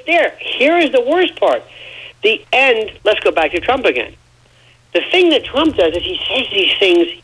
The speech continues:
in the worst possible way. But you say, "You know what?" When he just kind of speaks extemporaneously, when he just, just does it,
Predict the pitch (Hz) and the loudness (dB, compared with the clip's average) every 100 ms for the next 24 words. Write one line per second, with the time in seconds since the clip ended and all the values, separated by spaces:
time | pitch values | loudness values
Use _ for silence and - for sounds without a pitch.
0 | - 240 262 233 254 233 240 320 381 370 | -2 0 2 2 0 0 0 2 4 2
1 | - - _ - - 311 294 - 247 233 | -2 -10 _ -16 -6 0 0 0 0 2
2 | 226 220 285 330 339 190 170 - - - | 2 4 2 4 4 4 2 0 -12 -10
3 | - 208 196 208 175 147 165 185 180 330 | -6 -2 -2 0 0 2 4 4 2 0
4 | 311 - _ - - - 170 196 202 311 | -2 -6 _ -20 -20 -4 2 2 2 2
5 | 359 285 277 - - 233 220 - - - | 2 4 0 0 -2 0 0 -2 -10 -4
6 | 226 240 - - - 208 185 143 139 175 | -4 -4 -6 -4 -2 0 2 2 4 2
7 | 233 240 143 143 - - 151 165 269 226 | 2 -2 -4 -6 -8 -6 -2 0 0 2
8 | 240 - - - 214 - - - - - | 0 -2 -8 -2 -2 -2 -12 -4 -2 0
9 | 262 | -2